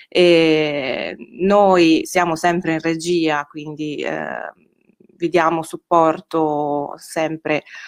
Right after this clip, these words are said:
eh, in tutti gli appuntamenti. Potete appunto fare le domande in chat ai relatori e possono rispondere o come, mm,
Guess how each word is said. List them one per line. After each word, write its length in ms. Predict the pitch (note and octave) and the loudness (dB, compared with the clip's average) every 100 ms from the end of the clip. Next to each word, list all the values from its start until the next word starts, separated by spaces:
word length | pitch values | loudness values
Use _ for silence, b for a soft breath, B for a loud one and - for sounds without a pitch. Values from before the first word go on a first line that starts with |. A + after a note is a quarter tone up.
| B | B
eh, 440 | - D#3 D3 D3+ - | -8 -6 -4 -6 -2
in 180 | F#3 F3+ | 0 0
tutti 500 | F#3 - E3+ E3 D#3+ | -2 -2 0 4 4
gli 100 | D#3+ | 2
appuntamenti. 1040 | D#3+ D#3 D#3+ F3+ F#3 D#3 D#3+ - C#4+ D#4+ - B B B | 0 -4 0 2 2 0 -4 -4 -4 -4 -14 B B B
Potete 400 | C4+ C#4+ A3+ G3+ | 0 4 4 2
appunto 380 | A#3+ - F#3 G#3+ | 2 2 0 -2
fare 280 | - E3+ E3+ | 0 0 2
le 100 | F3 | 2
domande 680 | F#3+ G3+ E3+ E3 D#3+ D3 - | 4 4 2 0 -2 -4 -4
in 220 | F3+ F#3 | -2 -2
chat 520 | F#3 E3+ D3+ - - - | 0 0 -2 -8 -12 -2
ai 200 | F3 D#3+ | -2 0
relatori 760 | E3 B3+ G#3 E3 D#3+ A#3+ D#4+ b b b | 0 0 0 -2 -2 -2 -4 b b b
e 680 | - F3 E3+ D#3+ D#3 D#3 D3+ _ | -4 0 0 0 -2 -4 -8 _
possono 400 | F3 - F3 E3+ | -2 0 -2 -2
rispondere 760 | E3 D#3+ - E3+ E3 D#3 D#3 - | -2 -2 2 2 2 0 0 0
o 340 | G3+ F#3+ - _ _ | 2 2 0 _ _
come, 480 | F3 F3 D#3+ D#3 - | -6 -4 -2 -6 -10
mm, 600 | - D3+ D3+ D3 - - | -12 -10 -10 -12 -12 -14